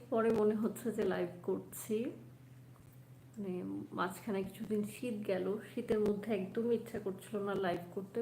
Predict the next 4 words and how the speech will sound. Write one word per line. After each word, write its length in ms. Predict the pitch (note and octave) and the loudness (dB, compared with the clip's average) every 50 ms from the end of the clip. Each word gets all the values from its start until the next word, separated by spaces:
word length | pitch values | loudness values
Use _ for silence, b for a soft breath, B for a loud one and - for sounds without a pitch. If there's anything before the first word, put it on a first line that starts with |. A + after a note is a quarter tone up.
| A#3 - - | -4 -2 -2
প্লাস 240 | F#3+ - - F#3 - - - B B B B B B B B B B - - - | -2 -2 -2 -4 -6 -12 -16 B B B B B B B B B B -18 -10 -6
সকালবেলাও 640 | - A#3+ - - A3+ A3 G#3 A3 A3 A3 A3 G#3+ G#3 | -6 -4 -2 0 0 0 2 2 4 4 4 4 4
লাইভটা 500 | G3+ F3+ E3 E3 - - - - F#3+ F3 E3 D3+ - - - - - - - - - - | 4 4 2 2 -2 -6 0 2 2 2 2 0 -4 -8 -12 -16 -16 -18 -20 -18 -4 2
করা 200 | A3 G#3 G3 G#3 | 4 6 6 6